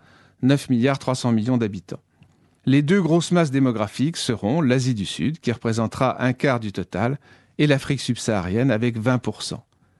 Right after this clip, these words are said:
Un homme sur deux sera alors africain ou indien. Ce constat démographique doit nous amener à réfléchir sur les problèmes considérables que vont poser ces différences de potentiel. Dans une quarantaine d'années,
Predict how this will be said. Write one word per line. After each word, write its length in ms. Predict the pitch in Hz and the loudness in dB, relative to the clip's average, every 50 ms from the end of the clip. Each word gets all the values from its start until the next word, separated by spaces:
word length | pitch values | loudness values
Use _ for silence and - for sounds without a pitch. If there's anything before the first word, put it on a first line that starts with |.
| _ _ _ _ _ | _ _ _ _ _
Un 220 | - 156 170 175 175 | 2 2 4 4 4
homme 180 | 175 160 151 | 4 4 2
sur 300 | 131 - - 143 139 123 | 2 0 0 -2 -2 -2
deux 300 | 127 120 127 131 143 185 - _ _ _ _ _ _ _ | 0 0 0 0 0 -2 -6 _ _ _ _ _ _ _
sera 400 | - - - 123 110 120 127 139 - - | -10 -6 -4 -2 0 0 0 0 -2 -4
alors 420 | - 117 107 104 113 123 139 135 - _ | -4 -2 0 0 0 0 -2 -4 -8 _
africain 520 | - 120 117 - - 110 - - 107 120 147 _ _ _ | -6 -6 -4 -4 -6 -6 -4 -4 -4 -4 -4 _ _ _
ou 120 | - 113 117 | -2 0 0
indien. 320 | 107 98 76 67 76 71 _ _ _ _ _ _ _ _ _ _ _ _ _ _ _ _ _ _ _ _ _ _ _ | 0 -2 -2 -6 -10 -14 _ _ _ _ _ _ _ _ _ _ _ _ _ _ _ _ _ _ _ _ _ _ _
Ce 200 | - - - - | -14 -4 0 0
constat 680 | 147 127 - 147 139 - - - 180 180 190 196 185 170 - - | 0 2 2 2 2 0 0 2 2 4 4 4 2 -2 -6 -6
démographique 760 | - 135 127 127 123 120 127 127 127 - - 180 185 175 143 131 | -2 2 2 2 2 2 0 -2 -2 -2 0 0 0 2 2 2
doit 140 | 127 147 | 4 4
nous 180 | 151 151 143 135 | 4 4 4 2
amener 240 | 139 135 151 170 160 | 2 2 4 4 4
à 80 | 131 | 4
réfléchir 680 | 127 151 151 - - 135 120 - - - 170 175 165 - | 4 2 0 0 0 -2 -2 -2 0 0 2 0 0 -2
sur 180 | - - 139 131 | -2 0 2 2
les 100 | 131 120 | 2 2
problèmes 400 | - - 135 135 160 160 143 127 | 2 0 0 2 2 2 2 2
considérables 800 | - 170 175 156 - 156 139 131 120 117 123 135 156 165 170 - - - - _ _ - | 2 0 0 0 0 0 0 2 2 2 2 0 0 -2 -4 -6 -10 -16 -20 _ _ 0
que 80 | - | 2
vont 180 | 143 139 151 143 | 4 4 4 2
poser 360 | - - 135 135 131 156 165 | 2 2 0 2 2 2 2
ces 140 | - - 127 | 2 0 0
différences 480 | 123 139 127 - 127 120 139 151 147 | 0 0 0 0 2 2 2 2 2
de 80 | 127 131 | 0 -2
potentiel. 680 | 127 - 127 117 120 110 117 - - - 73 - 120 127 _ _ _ _ _ _ _ _ _ _ _ _ - | 0 0 -2 -2 -2 -4 -4 -4 -6 -8 -8 -10 -12 -16 _ _ _ _ _ _ _ _ _ _ _ _ -2
Dans 140 | 135 143 151 | 0 2 4
une 180 | 160 170 165 | 4 4 4
quarantaine 520 | - 202 185 170 170 165 - 165 151 143 127 | 4 2 2 4 2 2 2 2 2 2 2
d'années, 420 | 123 123 127 143 160 185 220 - | 2 2 2 2 2 0 -2 -6